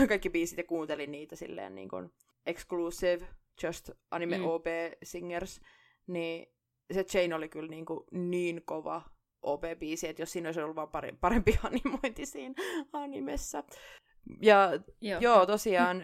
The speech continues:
Speaker 2: <clears throat>
Speaker 1: jengi tappelee ja sit siinä on isoja tissejä, mut se, ne isot tissit tulee ehkä enemmän,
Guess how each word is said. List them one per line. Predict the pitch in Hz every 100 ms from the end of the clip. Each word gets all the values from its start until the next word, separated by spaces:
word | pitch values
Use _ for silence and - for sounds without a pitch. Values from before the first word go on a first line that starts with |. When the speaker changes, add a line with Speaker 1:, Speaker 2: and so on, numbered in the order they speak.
| 226
Speaker 2:
<clears throat> | 196 233
Speaker 1:
jengi | 262 247 226
tappelee | 220 214 214 190 185
ja | 180 180
sit | 208
siinä | 214 185
on | 175
isoja | 185 196 175
tissejä, | 190 - 180 165
mut | 165 165 - - -
se, | - 220 -
ne | 214 202
isot | 247 320
tissit | 320 226 202
tulee | 208 185
ehkä | 185 -
enemmän, | 196 180 165 160